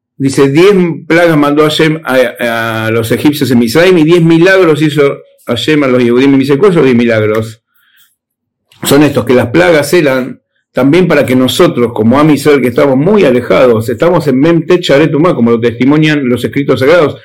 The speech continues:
cuarenta y nueve grados de impureza, hay cincuenta grados de Kedushá y cincuenta grados de Tumá.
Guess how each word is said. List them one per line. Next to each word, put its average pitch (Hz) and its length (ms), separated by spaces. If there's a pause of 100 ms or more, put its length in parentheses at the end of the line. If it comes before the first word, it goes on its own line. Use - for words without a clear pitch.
(180)
cuarenta 139 380
y - 20
nueve 180 220
grados 175 280
de 156 60
impureza, 139 400
hay 143 260
cincuenta 180 520
grados 190 220
de 151 100
Kedushá 139 360
y 190 60
cincuenta 156 480
grados 160 220
de - 80
Tumá. 127 420